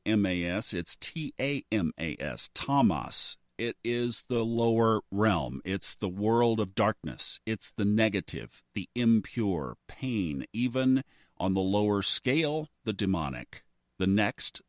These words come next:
of the three is rajas, R A J A S. This is the midpoint of life.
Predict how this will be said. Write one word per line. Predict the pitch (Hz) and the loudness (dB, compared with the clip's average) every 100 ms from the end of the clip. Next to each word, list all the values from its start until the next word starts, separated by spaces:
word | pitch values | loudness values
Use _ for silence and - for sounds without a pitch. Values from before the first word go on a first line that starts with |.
| - | -8
of | 95 | -6
the | 87 | -6
three | - 90 78 85 143 - | -8 -8 -4 -2 -2 2
is | 120 117 - - | 2 2 -2 -2
rajas, | 107 117 98 92 65 - - - | 4 4 4 -2 -2 -4 -4 2
R | 120 143 - | 2 2 -2
A | 123 117 117 | -2 -2 -6
J | - 107 98 | -2 0 0
A | 101 98 | -2 -4
S. | 87 73 - - - _ _ - | -4 -4 -4 -6 -8 _ _ -2
This | 214 - | 0 2
is | 254 - | 0 0
the | 165 | 2
midpoint | 170 165 143 170 160 | 4 2 0 -4 -2
of | 131 | 0
life. | 131 90 - | 2 0 -2